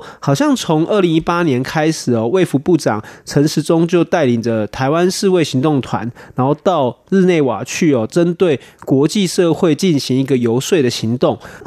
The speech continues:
我们想要请世嘉先跟大家来谈一下今年的口号，就是这个“台湾 can help”，就是这一句口号的意义在哪边？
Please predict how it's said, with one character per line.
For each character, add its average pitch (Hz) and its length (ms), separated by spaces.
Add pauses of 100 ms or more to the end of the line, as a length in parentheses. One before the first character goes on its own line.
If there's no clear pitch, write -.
(140)
我 151 160
们 165 220
想 135 200
要 175 120
请 127 240
世 208 200
嘉 165 240
先 170 240
跟 180 200
大 170 160
家 151 120
来 127 120
谈 123 280
一 139 80
下 175 240
今 185 300
年 127 260
的 127 140
口 101 320
号， 135 320 (160)
就 151 140
是 147 40
这 151 120
个 139 100 (220)
“台 190 240
湾 190 220
can 127 220
help”， 180 380 (320)
就 - 100
是 156 60
这 269 200
一 262 80
句 247 140
口 135 200
号 156 180
的 135 60
意 180 280
义 156 40
在 143 140
哪 107 180
边？ 117 260